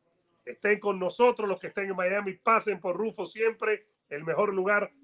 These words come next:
para comprar todo lo que necesita tu mascota. Ebro, este Canelo no está para, para cosas supremas, no dio una demostración suprema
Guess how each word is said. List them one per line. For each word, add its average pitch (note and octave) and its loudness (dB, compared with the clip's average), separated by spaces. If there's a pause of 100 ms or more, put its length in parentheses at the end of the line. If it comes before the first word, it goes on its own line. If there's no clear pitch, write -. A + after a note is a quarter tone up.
(120)
para G3 4
comprar G3 -4 (240)
todo A3+ 2
lo G3+ -4
que F3+ -8
necesita G3 -4 (300)
tu C4 0
mascota. A#3 2 (300)
Ebro, G#3+ 0 (320)
este E3+ -8
Canelo G3+ -4 (1120)
no F#3+ 0
está B3+ 4
para, D3 -2 (480)
para F3 -4
cosas G#3 -2
supremas, G3+ -4
no G#3+ -2
dio B3+ -6
una A3 -2
demostración F3+ -6
suprema A3 -2